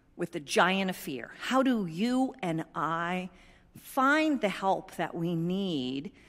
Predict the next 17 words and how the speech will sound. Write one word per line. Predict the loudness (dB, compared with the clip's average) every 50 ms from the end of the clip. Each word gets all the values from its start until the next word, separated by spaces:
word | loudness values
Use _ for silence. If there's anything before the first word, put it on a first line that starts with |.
| -20 -20 -4
for | 0 0 2
something | 4 4 4 2 2 2 0 0 0 0
that | 0 0 0
is | -2
something | -2 -2 -4 -4 -2 -2 -2 -2
we | -2 -2
will | -2 -2 -2 -2 -8 -14 -8
all | -4 -2 2 4 4 6 6 6 6 4 2 -2 -8
experience | -10 -4 -2 -2 -2 -2 -2 -2 -2 0 -2 -2 -4 -6 -8 -4 -4 -4 -4 -4
in | -6 -6
our | -6 -6 -6
lives? | -8 -10 -14 -16 -16 -14 -6 -4 -4 -4 -4 -6 -12 -20 _ _ -20 -20 -20 -20 -20 -8 -2
Let's | -2 0 0 0
start | 4 6 6 6 6 4
with | 2 -2 -2 -2 -6
our | -6 -6 -6
scripture. | -4 -6 -6 -6 -8 -8 -8 -8 -10 -10 -10 -14